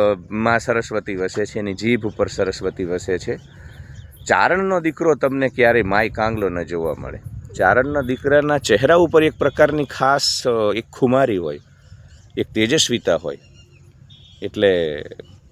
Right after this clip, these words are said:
ચારણની અંદર પણ સો ટકા ક્ષત્રિયતા આપણને જોવા મળે. એનું બેસવું, ઉઠવું, ચાલવું ખૂબ જાજરમાન હોય, એનું બોલવું.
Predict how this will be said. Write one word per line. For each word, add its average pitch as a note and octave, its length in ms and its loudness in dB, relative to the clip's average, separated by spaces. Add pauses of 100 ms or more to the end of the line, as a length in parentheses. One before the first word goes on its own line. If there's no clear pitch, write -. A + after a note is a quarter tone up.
(880)
ચારણની C3+ 580 2
અંદર C3+ 280 2
પણ D3+ 200 -2
સો C3 260 4
ટકા B2 280 2
ક્ષત્રિયતા G#2+ 800 -2
આપણને G2+ 420 -6
જોવા F2 320 -4
મળે. D#2 200 -14
એનું G#2 200 -4
બેસવું, G2 600 2
ઉઠવું, F#2 440 -8
ચાલવું F2+ 500 -2
ખૂબ - 320 -6
જાજરમાન D#2+ 640 -2
હોય, D2+ 160 -14
એનું F2+ 260 -6
બોલવું. G#2 440 2